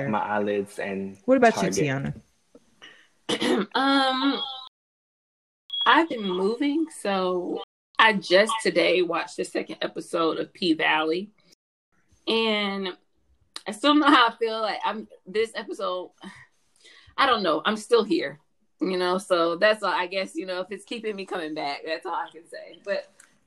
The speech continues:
Speaker 3: you know, report, I'll report back next week, see if I'm still there.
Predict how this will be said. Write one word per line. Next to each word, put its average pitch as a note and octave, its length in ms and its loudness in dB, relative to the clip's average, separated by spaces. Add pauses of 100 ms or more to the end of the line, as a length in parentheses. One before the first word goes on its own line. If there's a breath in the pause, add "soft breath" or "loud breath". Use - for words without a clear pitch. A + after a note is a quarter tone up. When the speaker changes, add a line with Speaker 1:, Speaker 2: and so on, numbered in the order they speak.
Speaker 3:
you A3+ 100 -12
know, G#3+ 340 -6 (920)
report, B3 380 0
I'll A3 140 4
report G#3 280 -2
back E3 200 0
next - 280 -10
week, C3+ 180 -10
see E3 120 -4
if D#3 100 -2
I'm C#3 100 -8
still D#3+ 280 -2
there. - 240 -12